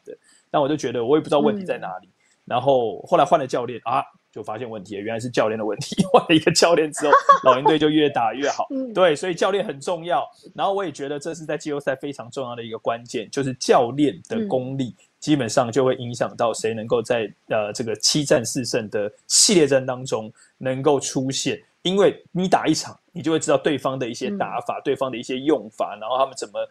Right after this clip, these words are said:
Speaker 1: 呃，针对你的进攻、防守等等，教练马上就要在第二场、第三场赶快做改变。我觉得这个是一个及时临场的一个反应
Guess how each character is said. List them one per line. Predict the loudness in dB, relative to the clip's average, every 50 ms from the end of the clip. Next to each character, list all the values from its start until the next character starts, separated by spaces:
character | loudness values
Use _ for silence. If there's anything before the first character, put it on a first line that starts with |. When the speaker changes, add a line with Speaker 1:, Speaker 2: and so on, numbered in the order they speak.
| _ _ _ _ -14 -6
Speaker 1:
呃， | -4 -2 -2
针 | 0 2 2 2 2
对 | 2 2 2
你 | 0 -2
的 | -6 -6
进 | -4 -4 -6 -4 -2
攻、 | 0 0 0 0
防 | -2 -2 -4 -2 -2
守 | -2 -2 -2
等 | -2 -6 -8 -8 -6
等， | -8 -8 -4 0
教 | 4 4
练 | 4 4 2
马 | 0 -2 -4
上 | -2 -2 -2 0
就 | 2 0
要 | 2
在 | 2 0
第 | -2 -2 0
二 | 0 0 0
场、 | 0 -4 -10 -10 -10
第 | -8
三 | -4 -2 -2 -2 -2
场 | -2 -6 -6 -4
赶 | -6 -6
快 | -4 -2 -4 -2
做 | -2 -2 -4
改 | -2 -4 -8 -8 -8 -4
变。 | -4 -4 -4 -4 -8 -20 -20 -18 _ 0
我 | 2 6
觉 | 6
得 | 6 6
这 | 6 6
个 | 4 4
是 | 4 2 0 0
一 | 0 2
个 | 2 2 2 2 0 -2
及 | -4 -6 -4 -4 -2 -2
时 | -2 -2 -4 -4 -8 -10 -12 -14 _ _ _ _ _
临 | -4 -2 -2 0 -2
场 | -2 -2 -2 -4 -4
的 | -2 -2 0
一 |
个 | 0 0
反 | 0 0 -2 -2 -4
应 | -6 -8 -8 -8